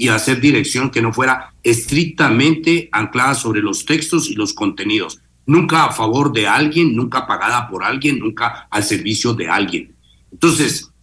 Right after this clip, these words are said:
me parece que cuando uno, Gisela, uno dice,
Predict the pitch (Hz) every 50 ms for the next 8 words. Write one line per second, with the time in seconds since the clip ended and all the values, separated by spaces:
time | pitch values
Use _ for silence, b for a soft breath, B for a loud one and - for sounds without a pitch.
0 | _ _ - 131 135 117 117 131 156 190 202 - - 214 208 - - 143 - 135
1 | 139 131 120 131 135 143 160 185 185 185 185 190 185 - - _ _ _ - 120
2 | 131 120 - 156 156 160 175 165 156 156 160 170 165 160 170 156 - - - 80
3 | - -